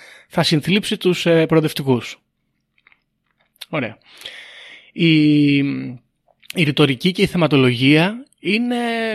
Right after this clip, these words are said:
πολύ συγκεκριμένη και είναι αυτή η οποία αφορά, ας πούμε, το, το Tea Party, το λεγόμενο liber-, αντιλιμπερτέριαν, ας πούμε, κίνημα.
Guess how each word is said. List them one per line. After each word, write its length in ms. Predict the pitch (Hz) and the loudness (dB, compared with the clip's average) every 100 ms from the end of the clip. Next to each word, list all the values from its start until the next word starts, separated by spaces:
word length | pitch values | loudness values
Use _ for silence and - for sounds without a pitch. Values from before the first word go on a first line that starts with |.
| 214 | 0
πολύ 180 | 185 202 | 0 0
συγκεκριμένη 680 | 165 139 123 131 180 254 | 0 -2 -2 -2 -2 -4
και 240 | 254 180 - _ _ _ - | -4 -4 -6 _ _ _ -14
είναι 260 | 226 240 208 | -8 -4 -2
αυτή 340 | 165 - 208 | -4 -4 -2
η 60 | 196 | 0
οποία 580 | - 196 196 185 175 | 2 0 0 0 0
αφορά, 540 | 165 156 147 151 156 170 | 0 -2 -2 2 4 2
ας 120 | 143 | 0
πούμε, 180 | 180 175 | -2 -2
το, 680 | 156 143 135 131 127 123 - _ - | 2 2 2 2 0 -4 -8 _ -8
το 200 | 127 - | -6 -2
Tea 120 | 139 - | -4 -2
Party, 420 | 123 135 160 180 | -4 -2 -4 -4
το 220 | 165 143 | -2 -2
λεγόμενο 360 | 131 127 147 143 | -2 0 2 2
liber-, 280 | 127 123 - _ _ - - - - - 151 | 2 0 -4 _ _ -16 -12 -12 -12 -8 -4
αντιλιμπερτέριαν, 1000 | 131 135 131 123 123 139 139 135 120 113 | 0 0 0 -2 -4 -2 0 0 -2 -8
ας 140 | - | -10
πούμε, 220 | 135 123 | -6 -6
κίνημα. 720 | 113 139 147 180 196 185 180 | -4 -2 0 0 0 0 -4